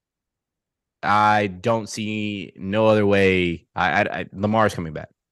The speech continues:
There's, there's no doubt in my mind that he's coming back. At what cost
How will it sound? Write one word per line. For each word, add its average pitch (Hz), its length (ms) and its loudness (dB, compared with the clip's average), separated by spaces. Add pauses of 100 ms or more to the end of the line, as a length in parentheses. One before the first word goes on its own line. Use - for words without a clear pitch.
There's, 101 180 0
there's 104 240 2
no 110 180 2
doubt 104 180 4
in 92 60 -2
my 92 60 -2
mind 85 260 -2
that 80 40 -10
he's 80 120 -14
coming 85 180 -12
back. 78 300 -6 (420)
At 120 200 0
what 113 360 0 (500)
cost 165 640 2